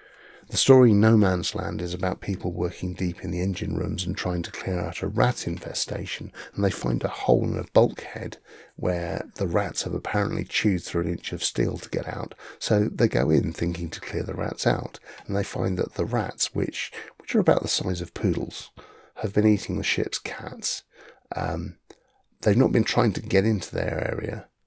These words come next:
They're actually trying to get away from the things in the dark. And the monsters, but the monsters in the dark aren't really the point. I mean, they,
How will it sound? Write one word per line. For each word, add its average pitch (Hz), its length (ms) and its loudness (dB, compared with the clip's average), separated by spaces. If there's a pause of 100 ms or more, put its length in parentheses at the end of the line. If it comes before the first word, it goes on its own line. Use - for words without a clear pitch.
(640)
They're 101 180 4
actually - 200 2
trying 104 240 2
to 92 60 -2
get 92 180 2
away 87 240 4
from - 180 -4
the 82 60 0
things 90 380 0
in 101 340 2
the 90 100 0
dark. - 560 2 (720)
And - 120 -6
the 98 60 0
monsters, 104 800 0 (880)
but 104 100 0
the 113 100 4
monsters 139 460 4
in 113 120 4
the 104 60 2
dark 98 460 -2
aren't 123 340 2
really 101 320 4
the 92 100 2
point. 92 340 4
I - 40 2
mean, 92 140 0
they, 95 100 2